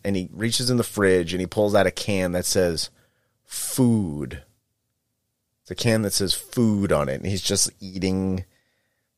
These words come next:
whatever the fuck the food is out of the fucking can. Could be dog food for all we know. Who knows?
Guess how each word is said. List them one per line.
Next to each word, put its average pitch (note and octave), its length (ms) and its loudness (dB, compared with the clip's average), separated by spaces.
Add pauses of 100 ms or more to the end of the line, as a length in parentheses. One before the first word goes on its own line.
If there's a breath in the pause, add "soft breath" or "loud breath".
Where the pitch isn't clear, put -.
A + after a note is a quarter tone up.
(640)
whatever G2+ 380 6
the F2+ 80 2
fuck - 400 -2
the G2+ 80 -6
food F2+ 340 -2
is D2 440 0
out E2+ 160 0
of C#2+ 160 -4
the B1+ 80 -14
fucking D2+ 400 -4
can. C2 640 -6 (420)
Could G3 100 2
be E3 100 2
dog F#2 380 4
food D2+ 320 -4
for C#2+ 140 2
all C2+ 80 2
we D2+ 100 -4
know. A#1+ 160 -8
Who B2 160 -4
knows? F#2 400 -4